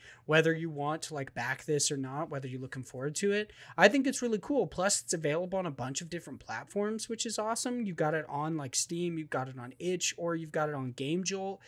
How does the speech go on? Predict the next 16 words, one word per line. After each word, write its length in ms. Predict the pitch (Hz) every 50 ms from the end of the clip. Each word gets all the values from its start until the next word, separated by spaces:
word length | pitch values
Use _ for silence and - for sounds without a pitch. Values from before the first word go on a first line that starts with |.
| - - - - _
That's 260 | - 156 170 170 -
really 200 | 190 190 185 180 175
cool. 400 | - 196 190 196 196 190 190 - - - - - _ -
Uh, 220 | 160 160 156 147
the 200 | 143 147 175 170 -
art 260 | 160 170 196 214 214 -
itself 440 | 190 185 170 - - 190 196 202 202
for 80 | 233
this 180 | 208 214 202 -
game, 360 | - 208 208 214 214 214 196
probably 340 | - - 170 175 175 196 196
the 100 | 196 190
thing 220 | - 196 185 180
I 80 | 165 156
find 260 | - 170 160 151 143
most 480 | 135 131 147 175 175 - - - -